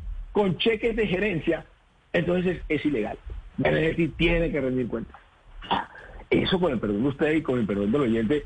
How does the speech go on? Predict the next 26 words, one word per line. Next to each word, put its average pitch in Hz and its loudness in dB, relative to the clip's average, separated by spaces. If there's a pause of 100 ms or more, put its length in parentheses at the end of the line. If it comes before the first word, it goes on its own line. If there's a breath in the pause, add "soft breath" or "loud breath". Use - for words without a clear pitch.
(260 loud breath)
y 262 4
perdona 196 2
que 143 2
lo 120 2
digo, 131 2
eso 147 0
es 151 2
una 151 0
sola 156 2
hijueputada. 127 0
Eso, - -2 (120)
eso - 0
no 170 4
es 175 2
más 175 0
que 175 2
eso. - -4 (540)
Las 151 2
investigaciones 143 0
que 175 2
me 147 0
tienen 165 0 (260)
son 190 2
de, 165 -2 (240)
son 170 2
hijueputadas. 147 0